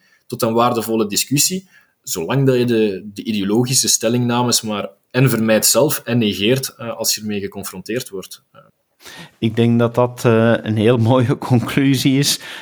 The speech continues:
Speaker 2: We kunnen hier nog uren over praten, maar ik vond het heel leuk om uw stelling te horen en, en de analyse. Eh, zeker omdat, eh, ja, vanuit een, een zeer wetenschappelijk, eh, standpunt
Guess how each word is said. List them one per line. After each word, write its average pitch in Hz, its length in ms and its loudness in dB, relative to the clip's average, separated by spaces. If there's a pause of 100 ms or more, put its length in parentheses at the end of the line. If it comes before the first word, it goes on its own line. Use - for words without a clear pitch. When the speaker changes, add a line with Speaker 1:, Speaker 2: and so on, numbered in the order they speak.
Speaker 2:
We 107 140 -6
kunnen 120 240 2
hier 113 240 4
nog 107 160 0
uren 123 360 4
over 120 280 0
praten, 117 440 0
maar 107 120 0
ik 110 140 -4
vond 113 200 -2
het 104 120 -4
heel 113 240 2
leuk 120 640 -2
om 110 180 2
uw 107 80 4
stelling 113 460 0
te 101 80 -2
horen 117 500 4
en, 107 340 0
en 104 200 2
de 98 100 2
analyse. 107 640 0 (340)
Eh, 85 200 -4
zeker 107 480 2
omdat, 110 420 2
eh, 107 440 2
ja, 104 220 -4
vanuit 110 420 0
een, 104 280 0
een 101 100 0
zeer 110 300 2
wetenschappelijk, 113 800 0
eh, 90 180 -2
standpunt 123 720 0